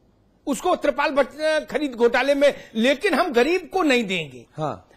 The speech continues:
Speaker 1: गरीब अपनी साइकिल पर रख के एक बोरी ले जाए पच्चीस किलो की,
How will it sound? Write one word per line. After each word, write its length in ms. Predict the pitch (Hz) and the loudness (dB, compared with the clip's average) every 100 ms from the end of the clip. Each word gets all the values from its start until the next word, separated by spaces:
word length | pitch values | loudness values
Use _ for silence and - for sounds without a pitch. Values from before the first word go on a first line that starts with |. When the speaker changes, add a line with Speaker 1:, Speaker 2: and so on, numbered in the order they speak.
| 165 | -2
Speaker 1:
गरीब 320 | 226 370 392 | 0 0 0
अपनी 280 | 302 311 330 | 0 -2 -4
साइकिल 360 | 262 269 320 | -2 -2 -4
पर 160 | 285 285 | -4 -4
रख 140 | 277 | -4
के 100 | - | -6
एक 240 | 285 277 208 | -6 -6 -2
बोरी 240 | 247 277 | -2 -2
ले 180 | 247 254 | 0 0
जाए 160 | 262 | 0
पच्चीस 340 | 277 254 269 226 | -2 -6 -8 -10
किलो 200 | 262 262 | -4 -4
की, 200 | 254 | -4